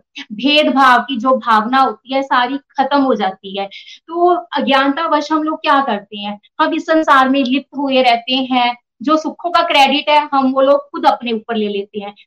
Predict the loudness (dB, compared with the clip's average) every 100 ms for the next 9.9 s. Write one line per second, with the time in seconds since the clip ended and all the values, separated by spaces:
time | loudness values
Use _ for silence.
0 | _ -4 -2 2 2 2 2 2 0 0
1 | -2 -6 -4 -4 -2 -4 -4 0 2 2
2 | 0 -2 -4 -2 0 0 -2 -2 -8 -10
3 | -10 -12 -12 -18 -4 -2 0 0 0 0
4 | 0 0 -2 0 2 2 2 0 -2 -2
5 | 0 -2 -2 0 2 2 2 0 -2 2
6 | 2 2 0 -2 0 -2 0 0 0 -2
7 | -4 _ -16 -14 -14 _ -8 -4 0 -2
8 | 0 0 0 -6 -6 -6 -2 0 2 2
9 | 0 0 -2 0 0 -2 -4 -4 -4